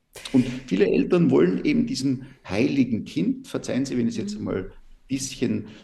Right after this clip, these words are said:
Speaker 1: zynisch so nenne, diesem heiligen Kind jeden Stein aus dem Weg das muss sich frei entwickeln können, das soll alles haben. Und herauskommen dann sehr, sehr oft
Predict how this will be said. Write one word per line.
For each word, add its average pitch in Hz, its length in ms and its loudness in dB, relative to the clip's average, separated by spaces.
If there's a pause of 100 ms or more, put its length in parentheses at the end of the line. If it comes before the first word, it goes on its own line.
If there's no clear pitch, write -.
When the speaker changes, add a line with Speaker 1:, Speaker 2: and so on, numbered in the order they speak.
Speaker 1:
zynisch 127 380 0
so 95 80 0
nenne, 92 320 2
diesem 107 280 -4
heiligen 117 340 -2
Kind - 320 -2
jeden 131 1000 -2
Stein 117 460 -4
aus - 100 -8
dem - 160 -10
Weg - 320 -8 (520)
das - 140 -10
muss 104 180 -6
sich - 140 -14
frei - 280 -2
entwickeln 117 460 0
können, 107 220 -8
das - 140 -10
soll - 180 -8
alles 123 300 -6
haben. - 320 -8 (380)
Und - 160 -12
herauskommen - 640 -6
dann 95 180 -6
sehr, - 220 -10
sehr - 240 -8
oft - 300 -12